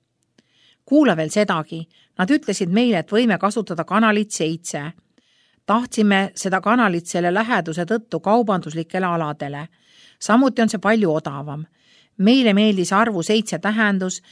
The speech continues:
mis viitaks seitsmenda päeva hingamispäevale. Räägi mulle Net üheksakümne kaheksast, mis algab oktoobris.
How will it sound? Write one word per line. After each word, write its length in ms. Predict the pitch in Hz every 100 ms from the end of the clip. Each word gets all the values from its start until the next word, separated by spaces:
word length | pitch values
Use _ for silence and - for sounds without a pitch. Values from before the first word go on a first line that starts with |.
| - _ -
mis 140 | 165
viitaks 400 | 214 247 220 208
seitsmenda 460 | 202 208 214 202 196
päeva 300 | 170 180 170
hingamispäevale. 1000 | 170 170 139 139 - - 143 143 135 147 - _ _ _ _ _ _ _ _
Räägi 300 | 185 254 240
mulle 200 | 196 180
Net 300 | 190 262 _
üheksakümne 540 | 220 233 - 165 170 165
kaheksast, 540 | 233 233 220 156 -
mis 160 | 165 196
algab 320 | 196 175 147
oktoobris. 720 | 156 - 202 165 147 143 -